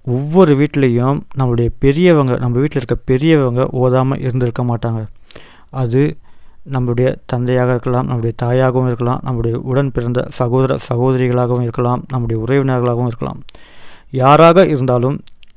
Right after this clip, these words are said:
வியாழக்கிழமை அன்றைக்கு இந்த சூறாவையாவது அவங்க வீட்ல ஓதுவாங்க. அதை வளமையா கொண்டிருப்பாங்க. ஆனா இந்த சூறாவுடைய பலனை தெரிஞ்சுக்கிட்டு, அறிஞ்சுக்கிட்டு ஓதுனா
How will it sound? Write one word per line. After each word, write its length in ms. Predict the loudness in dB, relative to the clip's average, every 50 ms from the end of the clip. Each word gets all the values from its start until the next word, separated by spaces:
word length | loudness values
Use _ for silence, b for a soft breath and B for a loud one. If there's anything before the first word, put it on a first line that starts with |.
| -18 -12 -8
வியாழக்கிழமை 680 | -4 0 4 6 6 6 6 6 6 4 4 4 2 -2 -2
அன்றைக்கு 500 | -4 -4 -2 -2 -2 -2 0 0 -2 -2 -2 -6 -10 -20 -14 -8
இந்த 300 | -6 -4 -4 -2 0 0 0 -2 -2 -6
சூறாவையாவது 840 | -4 0 2 4 6 6 6 6 4 4 2 2 2 2 0 0 -2 -2
அவங்க 240 | -2 -2 -2 -2 0
வீட்ல 240 | 0 0 0 -2 -2
ஓதுவாங்க. 500 | 0 0 0 0 0 0 0 0 -2 -4 -8 -10 -12 -20 -20 -20 -18 -18 -10 -6
அதை 300 | -4 -2 -2 0 0 -2 -2 -2
வளமையா 440 | -2 0 0 2 2 2 2 0 0
கொண்டிருப்பாங்க. 580 | 0 -2 -2 0 -2 -2 -2 -2 -4 -4 -4 -8 -10 -14 b b b b b b b b b -8
ஆனா 200 | -4 -2 -2 -2 -2 -4
இந்த 200 | -4 -4 -4 -4 -6
சூறாவுடைய 680 | -2 2 2 4 6 6 6 4 4 0 -2 -2 -2 -2 -2 -2 b b b b b b b b -4 -2
பலனை 420 | 2 4 4 4 4 4 2 0 -2 -6 -4
தெரிஞ்சுக்கிட்டு, 720 | 0 2 2 2 2 2 0 0 0 -2 -2 0 0 0 0
அறிஞ்சுக்கிட்டு 600 | 0 0 0 2 2 2 0 0 -2 0 0 0 2
ஓதுனா 400 | 2 2 0 0 0 0 -2 -2